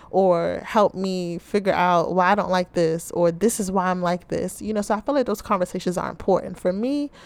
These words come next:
talking about past things are important, but I'm also the person, I don't like to hear you talk about the good stuff. Please don't talk about the good shit. I don't wanna get, I don't care. I don't wanna hear about your trips.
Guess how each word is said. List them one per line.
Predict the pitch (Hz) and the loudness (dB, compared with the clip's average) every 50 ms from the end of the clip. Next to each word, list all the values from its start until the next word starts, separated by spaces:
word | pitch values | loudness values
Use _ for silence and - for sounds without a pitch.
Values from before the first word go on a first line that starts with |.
| - - - - - - | -20 -20 -20 -20 -16 -12
talking | - - 233 214 226 - - 262 254 | 0 4 4 4 4 4 2 0 2
about | 233 214 202 185 - - | 2 4 2 2 2 0
past | - 208 185 185 190 - - | 0 0 2 2 0 -4 -6
things | 190 180 180 185 | -6 -4 -2 0
are | 190 170 160 | 0 0 0
important, | 170 - - 330 381 269 - - 175 | 0 0 0 2 2 0 0 -2 0
but | 175 175 | 0 0
I'm | 180 170 - | 0 2 2
also | 202 254 294 - - | 2 2 2 2 -2
the | 220 | -2
person, | - - 196 190 - - - | -2 0 -2 -2 -2 0 0
I | 466 466 | 0 2
don't | 415 302 220 | 2 0 0
like | 190 - - | -2 -4 -4
to | - 180 165 | -6 -6 -6
hear | - - 226 254 294 | -4 0 0 2 2
you | 311 277 285 | 2 0 -2
talk | - - 214 202 - | -2 -2 -4 -2 -2
about | 208 196 202 202 | 0 -2 0 0
the | - 208 | -2 0
good | 196 170 170 | 2 0 0
stuff. | - - - - 180 - | 0 -2 -2 -2 -2 -2
Please | - - - 440 523 440 - | -2 0 0 0 0 -2 -6
don't | 480 403 | -6 -4
talk | - 294 262 | -4 -4 -4
about | 220 - 214 196 | 0 0 0 0
the | 196 180 | 0 0
good | 196 180 175 - | 0 2 2 0
shit. | - - - - - - | 0 -4 -8 -8 -8 -6
I | - 226 302 415 | -4 -2 -2 0
don't | 440 370 247 196 | 0 0 0 0
wanna | 170 160 160 165 | -2 -2 -4 -6
get, | 208 - - | -6 -4 0
I | - 233 381 | 2 2 2
don't | 403 392 359 226 - - - - - _ - | 2 -2 -4 -4 -6 -10 -16 -16 -16 _ -2
care. | - 214 208 185 165 - - - - - - - - | 2 2 4 4 2 0 -2 -10 -18 -18 -14 -2 2
I | |
don't | 226 233 | 2 4
wanna | 233 240 | 4 4
hear | 247 247 | 2 2
about | 226 214 226 - | 2 0 0 -2
your | 262 | -6
trips. | - - - - 247 208 208 208 - - - | -10 -2 2 4 6 6 6 4 0 -4 -10